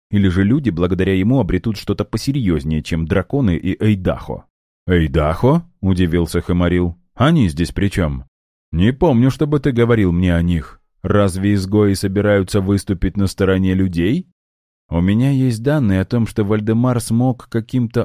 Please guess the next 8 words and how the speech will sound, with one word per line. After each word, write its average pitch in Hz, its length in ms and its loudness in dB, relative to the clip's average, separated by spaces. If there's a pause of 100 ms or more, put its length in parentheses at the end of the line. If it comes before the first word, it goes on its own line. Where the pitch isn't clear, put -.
образом 117 580 0
связать 117 600 -2
Эйдаха 110 480 -2
с - 100 -12
людьми 123 640 -2 (340)
и, 104 140 0
более 160 380 2
того, 71 480 -4